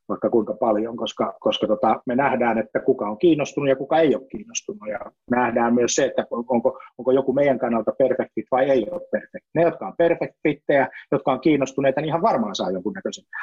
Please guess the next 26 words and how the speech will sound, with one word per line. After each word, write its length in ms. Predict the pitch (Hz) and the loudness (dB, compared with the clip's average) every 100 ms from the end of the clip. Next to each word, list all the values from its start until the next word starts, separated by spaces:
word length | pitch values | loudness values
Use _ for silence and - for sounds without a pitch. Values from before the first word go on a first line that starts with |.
| - - - | -14 -8 -4
näköisen 360 | 101 - 104 - | 0 0 -2 -2
niin 120 | 113 | -4
kuin 140 | - - | -4 -8
kontaktin. 460 | - - - - - - - | -4 -6 -6 -18 -20 -20 -10
Mut 140 | 117 | -6
silloin 240 | - 320 269 | 0 0 2
tulee 180 | 190 143 | 2 0
se 100 | 135 | 0
vaihe, 300 | 117 - - _ | -2 -6 -16 _
tulee 200 | - 104 - | -2 -2 -2
connect 280 | 214 226 196 - | 0 2 2 0
phase, 300 | 160 143 - | 0 0 0
tulee 200 | - 151 | 0 2
se 180 | 180 185 | 2 2
vaihe, 280 | 170 160 143 | 2 2 2
jolloin 240 | 127 117 | 0 0
saatat 240 | 120 113 - | -2 0 4
yhteyttä 460 | 170 - 123 107 110 | 4 4 -2 -2 -4
siihen 260 | 101 92 | -6 -2
asiakkaaseen 720 | 160 185 151 - 127 110 113 - - | 0 0 -2 0 -2 2 0 -2 -10
ja 60 | 113 | -2
sä 100 | 127 | 0
alat 180 | 120 110 | 2 2
luomaan 320 | 120 113 104 | 2 2 0
sitä, 220 | 98 104 107 - - | -2 -4 -4 -6 -12
sitä, 300 | - 113 104 | -2 0 0